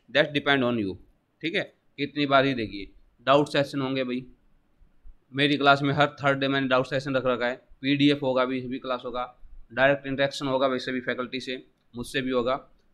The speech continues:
Previous year question करवाए जाएंगे, expected question करवाए जाएंगे, quiz करवाया जाएगा और homework होगा, ठीक है। मतलब ये सभी फ़ायदे, ये सभी फ़ायदे आपके exam qualify करने में बहुत ब-, अच्छा, अ,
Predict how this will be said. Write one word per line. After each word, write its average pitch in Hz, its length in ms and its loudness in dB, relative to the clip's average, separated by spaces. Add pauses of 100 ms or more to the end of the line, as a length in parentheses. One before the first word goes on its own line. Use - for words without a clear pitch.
Previous 143 280 0
year 131 80 -6
question 139 300 -6
करवाए 135 300 2
जाएंगे, 127 420 -2 (260)
expected 135 540 -8
question 135 300 -6
करवाए 131 280 2
जाएंगे, 131 320 -2 (380)
quiz 143 220 0
करवाया 135 320 4
जाएगा 131 340 4
और 123 240 0
homework 113 480 -8
होगा, 95 240 -12 (160)
ठीक 165 140 -8
है। 127 160 -8 (260)
मतलब 135 280 -4
ये 143 100 2
सभी 147 220 -4
फ़ायदे, 117 340 0
ये 139 140 -2
सभी 139 180 -8
फ़ायदे 120 280 -2
आपके 117 200 -4
exam 120 280 -6
qualify 120 380 -2
करने 113 300 -8
में 139 160 -8 (320)
बहुत 127 360 -4
ब-, 113 300 -8
अच्छा, 123 280 -2
अ, - 480 -6